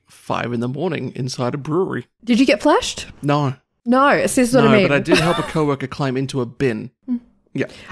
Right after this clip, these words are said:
Speaker 2: I, I do remember there was one, um, I don't think it was a Christmas party, but it was a work function where we went to the Trots in Newcastle.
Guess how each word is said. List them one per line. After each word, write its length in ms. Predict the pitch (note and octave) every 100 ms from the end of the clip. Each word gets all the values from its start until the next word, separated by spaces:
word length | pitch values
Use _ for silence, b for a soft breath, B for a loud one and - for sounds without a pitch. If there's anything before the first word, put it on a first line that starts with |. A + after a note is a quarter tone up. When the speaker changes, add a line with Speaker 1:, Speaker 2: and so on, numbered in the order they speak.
| -
Speaker 2:
I, 180 | C#4 D#4+ C4+
I 120 | B3+
do 180 | C4+ C#4
remember 300 | C#4 C4 B3
there 100 | A#3
was 140 | A#3
one, 380 | G#3 G3+ G3+ G3+
um, 220 | - F#3 -
I 60 |
don't 140 | A3+ B3
think 100 | E4
it 60 |
was 80 | D#4
a 40 | D#4
Christmas 280 | D4 C4+
party, 280 | - A#3 A3+
but 120 | A3
it 60 | G#3
was 160 | G#3 A3+
a 60 |
work 240 | G3+ G3+ G3+
function 460 | F#3+ F#3 - F#3
where 100 | F3+
we 100 | F#3
went 220 | F3+ F3+ -
to 320 | G3+ F#3+ F3+
the 80 | F3
Trots 600 | - A3+ B3 - - -
in 160 | C4+
Newcastle. 680 | C4 C#4 C#4+ C#4+ E4+ G4+ A4+